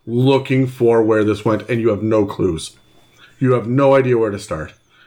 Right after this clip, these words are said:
This is a plot hook for the D M to play with. Um, I, so I really like that, and the,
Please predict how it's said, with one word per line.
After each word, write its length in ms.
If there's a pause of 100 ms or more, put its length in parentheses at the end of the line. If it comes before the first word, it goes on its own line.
This 120
is 20
a 60
plot 260
hook 100
for 120
the 80
D 220
M 260
to 60
play 220
with. 240 (560)
Um, 460
I, 120
so 160
I 100
really 240
like 240
that, 220
and 260
the, 340